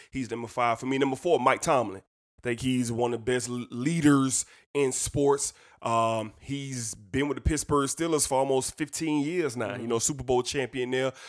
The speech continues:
Speaker 1: But, like, the job he did this year, that team was terrible. They had
Speaker 2: Yeah.
Speaker 1: four different quarterbacks.
Speaker 2: They
Speaker 1: And
Speaker 2: did.
Speaker 1: they, uh, they was knocking at the door, almost making the playoffs.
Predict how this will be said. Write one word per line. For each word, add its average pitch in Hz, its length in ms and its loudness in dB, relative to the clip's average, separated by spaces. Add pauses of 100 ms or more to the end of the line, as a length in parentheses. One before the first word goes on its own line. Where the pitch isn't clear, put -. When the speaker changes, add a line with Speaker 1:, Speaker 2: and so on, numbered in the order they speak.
(200)
Speaker 1:
But, 120 280 0
like, 147 240 2
the 135 80 -4
job 156 260 6
he 180 100 0
did 165 240 2
this 208 180 0
year, 101 200 2
that 185 220 -2
team 294 200 2
was 170 100 -4
terrible. 262 540 -6
They 156 80 -4
had 240 140 6
Speaker 2:
Yeah. 120 80 2
Speaker 1:
four 226 200 4
different 220 280 -4
quarterbacks. 143 580 0 (240)
Speaker 2:
They 123 120 -4
Speaker 1:
And 123 80 0
Speaker 2:
did. 131 160 6
Speaker 1:
they, 123 200 -4
uh, 123 180 8
they 139 120 4
was 131 200 -2
knocking 151 320 2
at 139 100 0
the 131 60 -8
door, 131 220 6
almost 120 320 2
making 110 240 -6
the 104 40 -14
playoffs. 110 500 -6